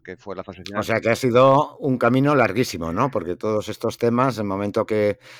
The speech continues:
Speaker 2: vamos subiendo de escalafón judicial, eh, se van complicando.
Speaker 1: Pues mira, no ha sido tan largo,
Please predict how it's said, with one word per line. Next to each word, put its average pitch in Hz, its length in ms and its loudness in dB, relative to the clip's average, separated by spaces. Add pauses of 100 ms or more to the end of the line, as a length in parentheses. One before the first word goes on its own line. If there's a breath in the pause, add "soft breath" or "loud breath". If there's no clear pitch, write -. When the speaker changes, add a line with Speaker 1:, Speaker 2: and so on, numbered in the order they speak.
(200 loud breath)
Speaker 2:
vamos 110 320 0
subiendo 110 420 2
de 104 80 4
escalafón 104 500 0
judicial, 117 800 0
eh, 98 340 -4
se - 140 -8
van 107 140 -2
complicando. 90 480 -6
Speaker 1:
Pues 110 140 -10
mira, 120 340 -2
no 131 280 -10
ha 165 60 -4
sido 160 300 -2
tan 131 260 0
largo, 151 540 0